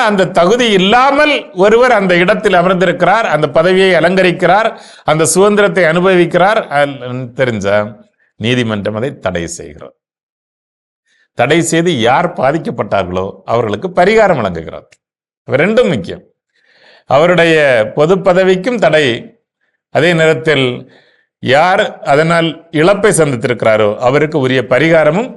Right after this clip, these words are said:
இதன் மூலம் கிடைக்கிறது. இதன் மூலம்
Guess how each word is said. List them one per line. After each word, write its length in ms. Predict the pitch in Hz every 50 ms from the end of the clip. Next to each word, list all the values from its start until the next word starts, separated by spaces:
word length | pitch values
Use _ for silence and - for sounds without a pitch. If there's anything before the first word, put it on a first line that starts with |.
| - _ _ _ _ -
இதன் 240 | 143 147 156 147 139
மூலம் 220 | 139 139 151 147 123
கிடைக்கிறது. 480 | 113 107 104 87 92 90 87 87 90 87 - - _ _ _ _ _ _ _ _ _ _ _ _ _ _ _ _ _ _ _ - - - _ _
இதன் 280 | 143 160 196 214 208 208
மூலம் 380 | 202 208 208 202 226 233 233